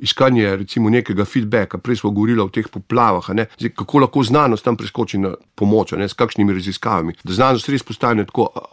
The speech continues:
aplikativna, kot da ima neko vlogo pri reševanju družbenih problemov, a ne.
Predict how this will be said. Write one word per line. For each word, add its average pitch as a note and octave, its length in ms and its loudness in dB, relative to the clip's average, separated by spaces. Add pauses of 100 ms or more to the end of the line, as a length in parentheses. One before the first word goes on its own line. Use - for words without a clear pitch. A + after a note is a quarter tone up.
aplikativna, G2+ 680 0
kot - 380 -6
da G2 120 -2
ima C3 160 6
neko B2+ 240 2
vlogo G#2 320 4
pri F#2+ 160 -8
reševanju G2+ 420 0
družbenih F2+ 460 -4
problemov, E2+ 480 -8
a - 40 -10
ne. F2 160 -8